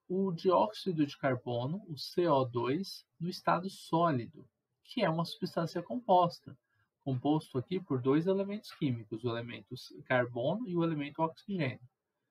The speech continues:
O diamante é uma substância simples, formada apenas por átomos de carbono.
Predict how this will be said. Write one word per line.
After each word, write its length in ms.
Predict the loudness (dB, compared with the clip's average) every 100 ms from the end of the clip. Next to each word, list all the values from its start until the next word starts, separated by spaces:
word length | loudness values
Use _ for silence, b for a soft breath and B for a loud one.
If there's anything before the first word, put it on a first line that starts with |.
| _ _
O 60 | 0
diamante 600 | 4 4 4 0 -2 -2
é 60 | 0
uma 160 | 0 0
substância 680 | -4 -12 -4 -4 -4 -6
simples, 560 | -8 -4 -4 -4 -10 -6
formada 460 | -4 0 0 -2
apenas 500 | -4 -2 -2 -2 -6
por 200 | -6 0
átomos 440 | 2 2 -2 -6 -6
de 100 | -6
carbono. 640 | -2 0 0 -2 -4 -4